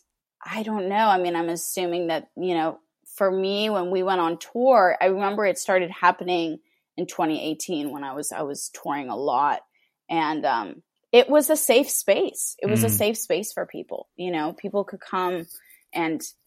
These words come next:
Speaker 1: some people were kicked out of their homes. Some people snuck out. Some people took the bus.
Speaker 2: I love
Speaker 1: They
Speaker 2: that.
Speaker 1: would meet strangers,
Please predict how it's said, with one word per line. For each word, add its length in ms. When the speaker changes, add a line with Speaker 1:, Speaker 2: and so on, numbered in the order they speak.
Speaker 1:
some 280
people 240
were 120
kicked 260
out 160
of 100
their 160
homes. 600
Some 220
people 540
snuck 380
out. 380
Some 200
people 240
took 220
the 80
bus. 760
Speaker 2:
I 40
love 260
Speaker 1:
They 120
Speaker 2:
that. 40
Speaker 1:
would 220
meet 280
strangers, 1120